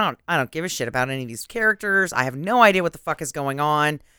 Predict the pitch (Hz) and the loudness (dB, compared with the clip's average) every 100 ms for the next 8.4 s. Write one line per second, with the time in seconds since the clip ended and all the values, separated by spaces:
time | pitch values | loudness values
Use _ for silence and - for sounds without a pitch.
0 | _ _ _ _ _ _ _ _ 208 214 | _ _ _ _ _ _ _ _ -2 0
1 | 240 240 233 202 233 240 214 196 208 - | 4 4 4 0 0 -2 -2 -6 -6 -2
2 | 165 180 254 165 131 131 151 _ _ _ | -2 0 -2 -2 -2 -6 -10 _ _ _
3 | _ _ _ _ _ _ 170 160 151 160 | _ _ _ _ _ _ 2 4 2 -2
4 | 226 247 156 143 - 143 139 - _ _ | -4 -2 -4 -4 -4 -4 -6 -10 _ _
5 | _ - 190 180 240 202 220 160 180 185 | _ -6 -4 2 6 6 4 -8 -6 -4
6 | 220 226 190 170 156 139 117 - 139 - | -2 2 4 4 2 0 0 -2 -8 -12
7 | _ _ _ _ _ _ _ _ 175 190 | _ _ _ _ _ _ _ _ -4 2
8 | 143 - 120 | 2 2 -8